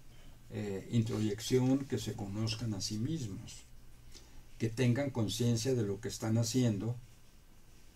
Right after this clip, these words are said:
que curiosamente lo están <laughs> haciendo muy bien, porque como yo decía en alguna ocasión, todos, gracias a nuestros padres,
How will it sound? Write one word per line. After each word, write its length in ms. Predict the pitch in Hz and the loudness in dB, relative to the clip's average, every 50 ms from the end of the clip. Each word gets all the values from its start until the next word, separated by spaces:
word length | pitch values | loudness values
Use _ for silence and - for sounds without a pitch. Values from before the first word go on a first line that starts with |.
| - - - | -8 0 4
que 100 | 135 123 | 6 8
curiosamente 680 | - 131 131 139 143 - 165 143 139 139 135 156 139 | 8 8 8 8 8 8 8 8 8 6 6 6 6
lo 80 | 127 110 | 6 6
están 240 | 107 110 120 131 | 6 6 6 8
<laughs> 60 | 143 143 | 8 8
haciendo 340 | - 165 165 135 110 175 | 10 10 12 12 12 12
muy 220 | 165 123 - 185 160 | 12 12 10 10 10
bien, 420 | 131 151 156 143 117 117 120 120 - - - - - - - - - - - - - - - - - - - | 10 10 10 10 10 10 8 4 0 -8 -16 -18 -20 -20 -20 -20 -20 -20 -20 -20 -20 -20 -20 -20 -20 -8 4
porque 380 | - 131 135 131 131 160 151 - | 10 10 10 12 10 8 4 4
como 260 | - 120 107 104 101 | 4 4 4 4 4
yo 220 | 95 110 113 127 139 | 4 6 8 8 8
decía 300 | 135 113 - 131 127 127 | 8 8 6 6 6 8
en 80 | 131 | 6
alguna 360 | 117 104 95 98 104 107 113 | 6 4 2 2 2 4 4
ocasión, 640 | 120 117 131 131 117 - 139 131 123 113 113 123 - - - - - - - - - - - - - | 4 4 4 4 4 6 6 8 8 8 6 4 2 -2 -12 -18 -20 -20 -20 -20 -20 -20 -14 -2 4
todos, 400 | 127 139 147 139 127 107 95 98 | 6 8 8 8 8 6 6 4
gracias 440 | 98 98 107 107 110 120 113 113 131 | 2 2 2 2 2 2 2 4 4
a 60 | 131 | 4
nuestros 400 | 127 123 120 - - - - - | 4 4 4 4 4 2 2 2
padres, 540 | - 143 139 131 120 117 127 135 - - | 2 2 4 4 4 4 4 2 0 -4